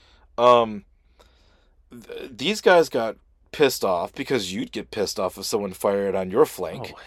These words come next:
Speaker 2: hell yeah.
Speaker 1: And decided to, like, basically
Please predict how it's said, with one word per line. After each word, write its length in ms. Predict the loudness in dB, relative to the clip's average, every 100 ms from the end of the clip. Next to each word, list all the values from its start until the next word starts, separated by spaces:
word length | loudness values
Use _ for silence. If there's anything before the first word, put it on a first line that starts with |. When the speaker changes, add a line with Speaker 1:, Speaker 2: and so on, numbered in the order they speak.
| -16
Speaker 2:
hell 300 | -14 -14 -16
yeah. 380 | -16 -14 -14 -10
Speaker 1:
And 380 | -4 -2 -4 -8
decided 460 | -6 0 4 4 2
to, 240 | 0 0 0
like, 240 | -2 -2 -2
basically 920 | -4 -4 -6 -8 -10 -10 -10 -12